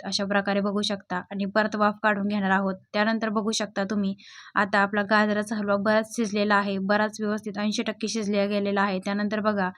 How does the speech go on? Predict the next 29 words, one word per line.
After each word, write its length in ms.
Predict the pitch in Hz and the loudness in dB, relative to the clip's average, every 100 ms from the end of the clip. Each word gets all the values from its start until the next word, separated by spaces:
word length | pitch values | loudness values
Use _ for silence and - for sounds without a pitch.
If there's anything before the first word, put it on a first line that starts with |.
| - - - - | -16 -20 -10 0
अर्धी 260 | 214 214 | 2 4
वाटी 280 | 233 220 226 | 4 4 0
साखर 320 | 208 226 220 220 | 2 2 4 2
टाकली, 280 | 220 208 202 | 2 0 -2
तुम्ही 220 | 208 214 | -2 -2
गुळही 360 | 196 226 208 233 | 0 0 0 2
वापरू 320 | 240 208 208 | 2 2 -2
शकता 300 | 208 190 196 | -4 -4 -4
याच्यामध्ये. 600 | 190 190 196 202 190 185 190 _ _ _ | -2 -2 -2 -2 -2 -4 -6 _ _ _
त्यानंतर 440 | 233 247 269 254 220 | 2 6 8 8 4
एक 120 | 214 | 0
छोटा 260 | - 240 233 | -2 2 2
कप 200 | 233 240 | 2 2
दूध 220 | 220 247 - | 4 2 4
टाकलेला 360 | 240 226 220 | 2 2 0
आहे 180 | 208 214 | 0 2
याच्यामध्ये 500 | 208 196 214 208 196 | 0 -2 0 0 0
बघा 280 | 190 190 196 | 0 0 2
मी. 200 | 196 190 - - - - | 0 -2 -6 -18 -20 -6
दूध 200 | 226 240 240 | 0 0 4
टाकल्यानंतर 680 | 247 247 233 233 233 202 196 | 0 4 4 4 2 2 0
याच्यामध्ये 540 | 202 202 220 226 208 | 0 0 0 0 2
आता 200 | 196 202 | 0 2
आपण 220 | 196 214 208 | 0 2 0
विलायची 360 | 208 202 208 | 2 0 0
पावडर, 400 | 220 196 196 196 | 2 4 4 2
दळलेली 460 | 196 202 208 208 214 | 2 2 2 0 0
विलायची 420 | 214 202 208 208 | 0 0 -2 -2
पावडर 280 | 214 202 202 | 0 0 0